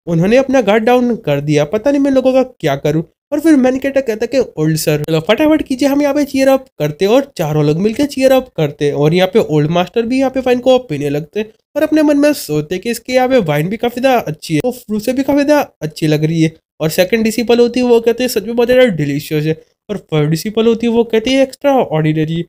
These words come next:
और मेन कैरेक्टर अपने मन में सोच रहा होता है कि हाँ पियो फटाफट करो और उसके बाद मुझे यहाँ पे खत्म कर दो। और जैसे वो लोग वाइन को पीते उनका यहाँ पे जो रिदम होता है वो अपग्रेड होने लगता है,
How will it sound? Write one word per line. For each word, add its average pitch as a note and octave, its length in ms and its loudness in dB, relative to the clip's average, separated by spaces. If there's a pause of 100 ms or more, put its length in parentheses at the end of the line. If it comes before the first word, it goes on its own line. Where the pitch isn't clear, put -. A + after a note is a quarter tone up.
(240)
और C#4+ 140 -4
मेन G3+ 260 -2
कैरेक्टर A#3 260 0
अपने G#3 140 0
मन G3+ 120 0
में G#3+ 100 2
सोच D#3 380 -4
रहा D#3 100 0
होता D3+ 180 -2
है F3+ 40 -2
कि A3+ 120 -2
हाँ G3 340 -2
पियो F#3+ 280 -2
फटाफट G#3 460 -4 (120)
करो D3+ 160 -2
और A#3 100 0
उसके C4 200 0
बाद B3 180 0
मुझे B3+ 180 -2
यहाँ C4+ 120 0
पे C4+ 80 -6
खत्म C4+ 380 -2
कर D3+ 280 -4
दो। D#3 240 -2 (300)
और F#3+ 140 6
जैसे D#3 340 -2
वो B3 80 2
लोग B3 240 -2
वाइन A#3+ 140 0
को B3 180 2
पीते F3 400 -4
उनका B3 320 0
यहाँ D4 180 0
पे C#4+ 140 -2
जो C#4 360 -2
रिदम E3 300 4
होता D#3+ 240 0
है A3 60 2
वो C4+ 200 2
अपग्रेड C#4 400 0
होने C4+ 260 2
लगता D#3 460 0
है, D3+ 80 0